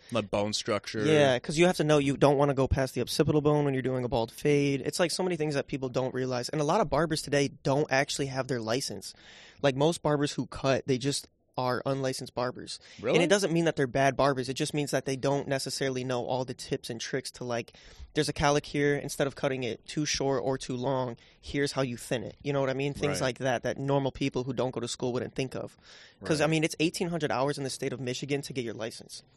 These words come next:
Speaker 2: which is more than it takes to become a cop, by the way. So just
Speaker 1: Yeah,
Speaker 2: put
Speaker 1: how
Speaker 2: that
Speaker 1: much
Speaker 2: into
Speaker 1: is it? I
Speaker 2: perspective.
Speaker 1: remember that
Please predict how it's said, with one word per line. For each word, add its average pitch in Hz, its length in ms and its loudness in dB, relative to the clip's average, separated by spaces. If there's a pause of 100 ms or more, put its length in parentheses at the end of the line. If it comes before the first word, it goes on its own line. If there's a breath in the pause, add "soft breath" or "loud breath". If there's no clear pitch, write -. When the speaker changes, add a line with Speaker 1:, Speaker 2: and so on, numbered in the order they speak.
(180)
Speaker 2:
which 170 140 4
is 165 100 4
more 160 160 8
than 147 140 4
it 135 60 -2
takes - 180 -4
to - 60 -8
become 131 200 -4
a 113 60 -4
cop, - 240 -2
by - 140 -4
the 113 80 -6
way. 113 180 -4
So - 160 -4
just 135 120 0
Speaker 1:
Yeah, 135 80 0
Speaker 2:
put - 40 2
Speaker 1:
how 160 60 2
Speaker 2:
that 143 60 4
Speaker 1:
much 127 100 2
Speaker 2:
into - 20 -2
Speaker 1:
is 170 100 -2
it? 202 40 -2
I - 20 0
Speaker 2:
perspective. 147 300 0
Speaker 1:
remember 147 220 -4
that 107 260 -4